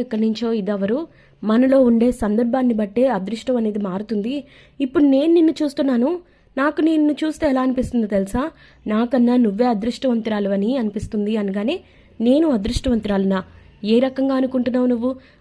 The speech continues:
అని జ్యోత్స్న అడుగుతది. "ఇంకే రకంగా అనుకుంటాను? నీకు అమ్మా నాన్న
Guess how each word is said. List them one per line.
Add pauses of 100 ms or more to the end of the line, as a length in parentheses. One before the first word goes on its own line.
అని
జ్యోత్స్న
అడుగుతది. (420)
"ఇంకే (100)
రకంగా
అనుకుంటాను? (520)
నీకు (200)
అమ్మా
నాన్న